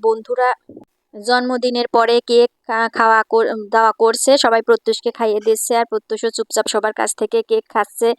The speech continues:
আর, আহ, প্রত্যুষ, আহ, যেহেতু এখন একটু বড় হয়েছে, আগে থেকে বুঝতেও পারে। প্রথমবার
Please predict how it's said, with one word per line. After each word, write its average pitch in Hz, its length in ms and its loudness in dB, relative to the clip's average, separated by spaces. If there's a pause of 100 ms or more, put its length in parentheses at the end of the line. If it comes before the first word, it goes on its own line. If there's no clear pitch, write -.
(300)
আর, 233 260 2
আহ, 240 200 6
প্রত্যুষ, 247 440 0
আহ, 233 220 2
যেহেতু 233 360 2
এখন 254 280 2
একটু 247 220 0
বড় 226 220 2
হয়েছে, 233 300 0
আগে 226 180 0
থেকে 233 260 -2
বুঝতেও 226 400 0
পারে। 233 240 0
প্রথমবার 247 440 -2